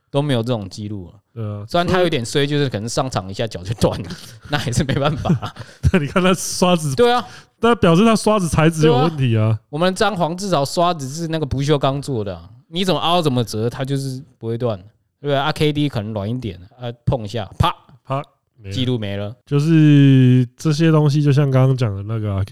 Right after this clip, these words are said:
Speaker 2: 黑我那种情况，就是，呃，你有那个实力，你有那个，你有那个表现的地方，
Speaker 1: 还有运啊。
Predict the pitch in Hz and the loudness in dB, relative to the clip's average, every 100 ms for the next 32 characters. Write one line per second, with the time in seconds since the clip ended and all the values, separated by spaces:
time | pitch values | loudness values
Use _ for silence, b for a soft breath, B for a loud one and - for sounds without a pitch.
0 | - 117 117 110 101 113 104 92 92 101 | -2 2 4 4 0 -2 -4 -6 -10 -12
1 | 92 113 101 98 107 110 107 - _ _ | -6 -6 -6 -8 -12 -10 -10 -14 _ _
2 | _ _ _ 117 110 110 107 110 113 120 | _ _ _ 2 4 4 2 0 2 2
3 | 143 120 135 127 - 113 110 123 113 104 | 4 4 2 2 0 -2 0 0 0 0
4 | 107 107 95 107 95 95 87 87 87 92 | 0 0 0 -2 -2 -4 -4 -6 -8 -10
5 | - _ _ - 131 123 117 110 107 98 | -16 _ _ -4 0 2 0 0 0 0
6 | 104 _ - 98 131 135 107 107 120 107 | -4 _ -4 -2 2 2 2 2 0 0
7 | 104 101 | -2 -4